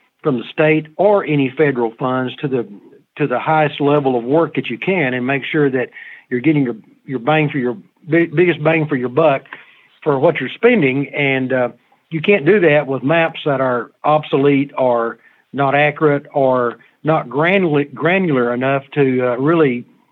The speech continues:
show the correct statement. And it takes time to go through these challenges with E C D and others to make sure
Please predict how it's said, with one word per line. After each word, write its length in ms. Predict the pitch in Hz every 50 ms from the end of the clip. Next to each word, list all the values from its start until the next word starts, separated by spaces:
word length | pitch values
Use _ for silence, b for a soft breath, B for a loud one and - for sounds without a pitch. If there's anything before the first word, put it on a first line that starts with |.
| _ _ _ _ _ _ _ _ _ _ _ _ _ _ _ _ _ _ _ _ -
show 220 | - - 175 160
the 120 | 147 127 -
correct 360 | - - 160 151 139 143 - - - _ -
statement. 480 | - - 156 156 156 160 - - - -
And 320 | - 139 131 123 123 123 107
it 160 | 135 143 143
takes 260 | - 180 175 147 - -
time 540 | - 220 247 240 190 151 147 147 147 147 B B B B B B B _ -
to 280 | 175 156 143 131 147 - _ _ _ _ -
go 140 | 147 165 165
through 140 | 156 170 165
these 200 | 147 147 131 -
challenges 720 | - - 196 208 208 202 185 151 127 127 127 127 123 - - B B B B B B
with 160 | - 135 135
E 180 | 147 151 147 147
C 160 | - 160 139
D 460 | 123 135 135 135 139 143 143 143 131
and 260 | 135 147 143 139 131 120
others 480 | 147 185 202 160 143 135 135 139 135 -
to 100 | - 139
make 240 | 131 139 143 143 -
sure 400 | - - 156 147 143 139 131 -